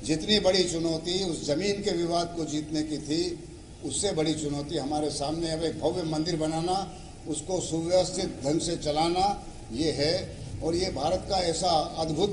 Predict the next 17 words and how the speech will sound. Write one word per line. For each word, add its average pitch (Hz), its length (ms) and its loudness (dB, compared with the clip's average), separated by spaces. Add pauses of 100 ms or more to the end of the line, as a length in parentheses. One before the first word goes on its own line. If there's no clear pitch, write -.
(120)
तीर्थ 170 240 0
स्थल 156 320 -2
बनेगा। 156 560 0 (560)
राम 165 280 2
जन्मभूमि 170 380 0
पे 185 120 -2
आज 180 300 2
तक 170 300 -4
लोग, 160 320 -2
लोग 151 200 2
जाकर 143 540 -2 (400)
एक 185 500 2
निराकार 185 580 6 (640)
भगवान 165 420 2
के 160 180 0
वहाँ 151 220 2
पर 156 440 -2